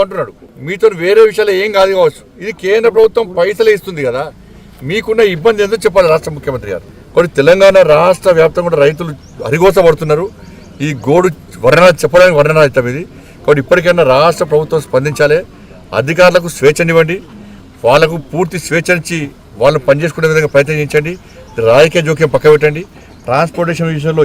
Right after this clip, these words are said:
ఇబ్బంది వస్తున్నది, కాబట్టి ప్రత్యేకంగా సౌకర్యం కల్పించాల్సిన బాధ్యత ప్రభుత్వం మీద ఉంది. కాబట్టి వెంటనే ప్రభుత్వం స్పందించాల్సిగా డిమాండ్ చేస్తున్నాం. నిన్నటి కురిసిన వర్షాల వల్ల మొత్తం ఎక్కడికక్కడ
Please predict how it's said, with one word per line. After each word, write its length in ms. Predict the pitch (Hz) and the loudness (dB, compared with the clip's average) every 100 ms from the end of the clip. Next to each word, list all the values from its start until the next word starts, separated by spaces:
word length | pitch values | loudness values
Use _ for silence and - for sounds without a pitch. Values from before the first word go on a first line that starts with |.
| 120 | 0
ఇబ్బంది 220 | 143 165 | 0 0
వస్తున్నది, 320 | - 147 147 185 - - - | 0 -2 -2 -6 -16 -20 -4
కాబట్టి 180 | 135 135 | -4 0
ప్రత్యేకంగా 500 | 131 170 170 175 165 135 | 0 0 -2 2 2 4
సౌకర్యం 320 | 139 151 160 139 | 0 2 2 0
కల్పించాల్సిన 440 | 135 147 156 143 | -2 -2 -2 0
బాధ్యత 300 | 123 135 147 156 123 - - - - | 0 2 2 0 0 -6 -20 -20 -6
ప్రభుత్వం 340 | - 139 170 180 | -2 0 0 0
మీద 100 | 175 165 | 2 2
ఉంది. 160 | 156 180 - - - | 2 -4 -10 -20 -10
కాబట్టి 180 | - 123 | -8 -2
వెంటనే 240 | 139 185 175 | 0 0 0
ప్రభుత్వం 300 | 143 156 160 175 | 0 0 -2 -4
స్పందించాల్సిగా 600 | - 143 151 151 165 160 135 | -2 -2 -2 -2 0 2 0
డిమాండ్ 200 | 135 151 | 0 0
చేస్తున్నాం. 280 | 147 147 175 - - - - 120 | -2 -2 -4 -6 -20 -20 -12 -6
నిన్నటి 280 | 147 160 147 | -4 -2 -4
కురిసిన 200 | 143 175 143 | 0 2 2
వర్షాల 300 | 139 170 165 | 2 4 4
వల్ల 120 | 165 160 135 | 4 2 0
మొత్తం 260 | 131 170 165 135 | -2 0 -2 -4
ఎక్కడికక్కడ 480 | 117 175 156 139 | -4 -2 -2 -2